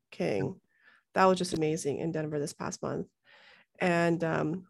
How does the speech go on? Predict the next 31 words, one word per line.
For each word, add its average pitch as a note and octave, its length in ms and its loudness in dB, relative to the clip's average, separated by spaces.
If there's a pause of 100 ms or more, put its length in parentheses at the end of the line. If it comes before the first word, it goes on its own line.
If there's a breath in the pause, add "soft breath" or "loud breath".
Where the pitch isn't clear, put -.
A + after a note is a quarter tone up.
we F#3+ 120 2
will G3 120 8
make F#3 180 4
sure F3+ 160 -2
that's - 320 -2 (300)
also F#3+ 280 2
linked F3 320 2
to - 80 -16
the E3+ 300 0 (200)
show F#3+ 200 4
notes E3+ 240 4
for - 160 -6
this, - 360 -4 (760 soft breath)
because F#3 380 -2 (120)
her G3 160 2
talk, F#3 420 2 (1040)
I - 60 -8
mean, F#3 240 0
I G3+ 140 4
was G3 180 4
physically G#3 560 6
there. B3 480 4 (760 soft breath)
I G3+ 120 2
hope G3+ 320 2
the F3+ 580 4 (160)
audio G#3 440 6
of G#3+ 120 0
it A3 340 2
is F3+ 220 -6
equally G3 480 2
as, F3 400 0